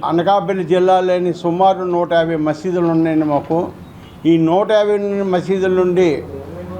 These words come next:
ప్రతి ఒక్కరు రావాల్సిందిగా మేము కోరుచున్నాము. ఏ విధంగా రావాలంటే మొత్తం వైట్,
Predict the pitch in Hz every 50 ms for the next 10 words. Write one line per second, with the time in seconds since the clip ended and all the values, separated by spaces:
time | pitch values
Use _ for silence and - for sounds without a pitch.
0 | - - - - - - - - - - - 165 165 - 220 233 233 226 226 220
1 | 226 226 220 220 202 180 170 170 180 196 190 - - 185 196 190 190 180 185 180
2 | 165 147 135 135 - - - - - - - 151 156 156 151 - 156 160 170 165
3 | 165 190 185 175 175 175 170 170 175 180 - - - - - - - - - -
4 | 131 175 202 214 208 226 220 208 220 214 214 214 202 190 190 190 196 196 190 190
5 | 180 175 165 160 - 180 180 180 170 139 - - - - - - - - - -
6 | 170 170 - - 233 - 180 - - 143 143 143 143 139 - - - - - 143
7 | 170 170 170 - 247 233 208 170 170 190 220 220 - -